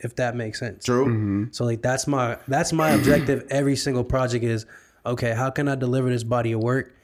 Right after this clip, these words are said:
Speaker 1: Make sure that people can come back to it
Speaker 2: Mm-hmm.
Speaker 1: and have tracks that maybe they overlooked, come back and be
Speaker 2: Mm-hmm.
Speaker 1: like, "Damn, I skipped this on the first
Speaker 2: Yeah,
Speaker 1: listen."
Speaker 2: 'cause we know how that feels.
Speaker 1: Yeah.
Speaker 2: When we listen to an album, we only listen to this, this, this, and this.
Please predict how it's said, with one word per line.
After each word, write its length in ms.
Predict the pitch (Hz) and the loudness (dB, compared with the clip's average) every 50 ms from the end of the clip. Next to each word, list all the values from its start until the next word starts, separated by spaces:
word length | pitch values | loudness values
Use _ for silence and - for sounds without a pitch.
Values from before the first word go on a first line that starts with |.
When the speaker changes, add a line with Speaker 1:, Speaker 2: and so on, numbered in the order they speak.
| _ - - - - - - | _ -20 -20 -14 -10 -8 -4
Speaker 1:
Make 260 | - 120 127 135 123 | -2 0 0 0 0
sure 320 | - - - 139 131 131 127 | -2 0 0 0 2 2 0
that 500 | 117 117 110 107 107 - - - - - | 0 0 -2 -2 -4 -8 -12 -20 -14 -6
people 200 | - 147 135 135 | -4 -2 -2 0
can 120 | 139 139 117 | -2 -2 0
come 260 | - 143 139 127 120 | 0 2 2 2 2
back 240 | 120 139 151 143 147 | 2 2 2 2 0
to 180 | - 160 160 160 | 0 0 2 2
it 200 | 160 151 - - | 0 0 -2 -4
Speaker 2:
Mm-hmm. 320 | 104 107 110 117 123 135 127 - - _ _ _ _ _ - _ - _ - | -2 0 0 0 -2 -4 -6 -14 -20 _ _ _ _ _ -20 _ -18 _ -6
Speaker 1:
and 120 | 113 117 113 | -4 -2 -2
have 300 | 104 147 156 147 135 - | 0 2 2 2 0 0
tracks 340 | - - 160 156 147 - | 0 2 2 2 2 0
that 140 | - 139 123 | -2 -2 0
maybe 260 | 120 139 147 143 143 | 0 0 0 2 2
they 140 | 139 139 131 | 2 2 2
overlooked, 680 | 110 135 147 135 127 127 117 123 151 160 160 - - - | 2 0 0 2 2 2 2 4 2 2 0 -2 -8 -6
come 220 | - 156 151 139 127 | -2 0 0 2 2
back 220 | 131 143 147 147 147 | 2 2 2 2 0
and 60 | 135 | 0
be 60 | 135 139 | 2 4
Speaker 2:
Mm-hmm. 240 | - 117 120 135 139 | 4 4 4 4 2
Speaker 1:
like, 60 | 151 | 2
"Damn, 220 | 139 143 143 131 135 | 0 0 0 0 0
I 80 | 139 | -2
skipped 360 | 147 - - - 180 160 - - | -2 -2 0 0 0 0 0 0
this 220 | 151 170 170 - | 0 0 0 0
on 100 | 151 139 | 0 0
the 60 | 131 | 0
first 280 | - - 120 120 131 139 | 2 4 4 6 6 6
Speaker 2:
Yeah, 80 | 135 175 | 6 6
Speaker 1:
listen." 220 | 208 220 - 277 - | 4 4 2 0 0
Speaker 2:
'cause 100 | 151 135 | 2 4
we 80 | 170 | 4
know 120 | 180 175 165 | 4 4 6
how 140 | 156 147 | 6 6
that 140 | 135 127 113 | 4 4 2
feels. 400 | - - 175 160 117 85 78 80 | 4 4 4 4 4 2 0 0
Speaker 1:
Yeah. 340 | 127 135 147 139 110 95 107 | 2 4 4 4 4 4 2
Speaker 2:
When 100 | 120 131 | 2 4
we 140 | 135 135 131 | 4 4 4
listen 240 | 135 160 - 160 143 | 4 2 2 2 0
to 80 | - 139 | 2 2
an 60 | 113 | 4
album, 280 | 98 120 135 139 135 131 | 4 6 4 4 4 4
we 100 | 131 135 135 | 4 4 4
only 180 | 135 131 127 | 4 4 2
listen 240 | 123 131 131 - 123 | 2 0 0 0 -2
to 60 | 110 104 | 0 0
this, 240 | 113 131 135 135 | 2 0 0 0
this, 200 | - - - - | -2 -2 -2 -2
this, 200 | - - 135 113 | 0 -2 -2 -2
and 120 | 107 110 117 | 0 0 0
this. 200 | 147 143 127 - | 2 0 0 -4